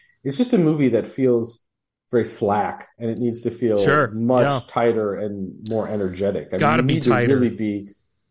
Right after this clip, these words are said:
Speaker 1: you just need to be really dialed in and engaged with a movie like this. And you should be in that, you know, I mean, the premise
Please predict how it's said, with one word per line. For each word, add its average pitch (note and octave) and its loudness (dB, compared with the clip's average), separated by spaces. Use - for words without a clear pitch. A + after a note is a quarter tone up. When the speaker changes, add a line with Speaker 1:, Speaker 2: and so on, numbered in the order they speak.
Speaker 1:
you C#3+ -4
just D#3 -6
need D#3+ 2
to B2 2
be A2+ 0
really B2+ -2
dialed G#2 0
in A#2 2
and F#2+ -4
engaged G2 -4
with G2 -8
a F2+ -8
movie G#2 -4
like D#2 -8
this. C2+ -12
And A2+ -6
you A2+ -2
should G3 -4
be D3+ -2
in C3 0
that, C3+ 0
you B2 -8
know, D2+ -12
I C#3 -12
mean, C3+ 0
the B2 -2
premise C#3+ -2